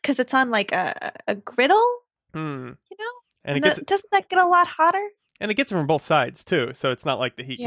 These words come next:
Speaker 1: Yeah.
Speaker 2: escape. I could see that. I
Speaker 1: For
Speaker 2: bet
Speaker 1: sure.
Speaker 2: this, I bet the fat also has something to do with it. Like, maybe it can come to a higher temperature and
Speaker 1: Fries it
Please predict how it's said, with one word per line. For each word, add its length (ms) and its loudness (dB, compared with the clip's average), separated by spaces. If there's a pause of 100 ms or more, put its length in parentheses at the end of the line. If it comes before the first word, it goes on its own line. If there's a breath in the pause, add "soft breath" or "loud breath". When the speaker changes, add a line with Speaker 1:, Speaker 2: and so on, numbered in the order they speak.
Speaker 1:
Yeah. 40 -4
Speaker 2:
escape. 460 -10 (1400)
I 120 -2
could 120 0
see 180 -4
that. 260 4
I 40 4
Speaker 1:
For 60 0
Speaker 2:
bet 80 2
Speaker 1:
sure. 140 0
Speaker 2:
this, 180 -8
I 80 2
bet 180 2
the 60 0
fat 280 4
also 240 -2
has 100 -10
something 320 -6
to 80 -10
do 160 -10
with 160 -12
it. 100 -6
Like, 160 -8
maybe 240 -4
it 80 -10
can 120 -12
come 160 -12
to 140 -2
a 100 0
higher 300 0
temperature 480 -2
and 160 -6
Speaker 1:
Fries 480 -4
it 220 -8